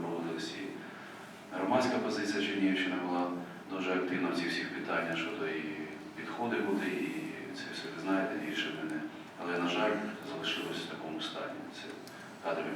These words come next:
питання. По перевіряючим, контролюючим органам, але і сьогодні були розмови, і подання були, і ще знову розмови, і подання щодо зміни керівників, вони, якби, проходять і будуть проходити в подальшому.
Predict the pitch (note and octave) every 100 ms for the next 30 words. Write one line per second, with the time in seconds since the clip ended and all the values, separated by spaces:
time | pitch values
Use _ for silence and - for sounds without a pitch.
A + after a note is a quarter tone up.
0 | - - - - - - - - - -
1 | - - - - - - - - - -
2 | - - - - - - - - F2+ F2+
3 | - G#2+ G#2 G2+ F#2+ G2 G2 F#2+ F#2+ F#2
4 | F2+ F2+ F2+ F2 F2 F2 E2+ F2 - -
5 | C3 - G#2 G#2 G2 G2 F#2+ F#2+ - -
6 | - - - A2+ G#2+ G#2+ G2+ G2 - -
7 | - - - - G2 A2+ A2 G2+ G2+ G2
8 | F#2+ F#2+ F#2+ - - - F#2+ F#2 F2 F2
9 | F2+ F#2 F2+ F2+ F2+ F2 - - D2+ D2+
10 | - - - - - - - E3 - E2+
11 | E2 E2 E2 - - - - - - -
12 | - - - - - - - - - -
13 | - - D#2 D2+ D2 D2 C#2+ - - -
14 | -